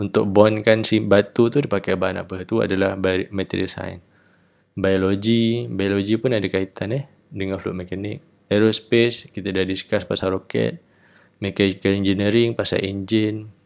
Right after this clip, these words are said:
Okey, banyaklah sebenarnya. Senang kata, kalau dalam universiti ni bukannya chemical engineering sahaja belajar fluid mechanics, tapi semua bidang engineering memang dia akan belajar fluid mechanics.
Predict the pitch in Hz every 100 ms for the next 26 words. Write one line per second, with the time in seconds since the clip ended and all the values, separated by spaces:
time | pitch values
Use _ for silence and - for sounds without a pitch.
0 | _ _ - 139 127 _ _ 104 104 120
1 | 127 123 123 120 120 104 _ _ _ -
2 | _ _ _ _ - - 104 104 107 135
3 | 113 110 107 107 107 104 104 - 123 123
4 | 139 120 110 117 110 104 113 107 110 110
5 | 110 110 120 127 120 104 104 101 151 143
6 | - 101 101 104 101 98 98 98 98 -
7 | 117 101 90 98 107 - _ _ 107 117
8 | 127 127 131 - 113 117 113 113 110 -
9 | _ _ - 107 107 110 113 107 110 117
10 | 131 117 110 107 104 101 98 98 101 -
11 | 95 90 90 92 87 - 92 90 90 90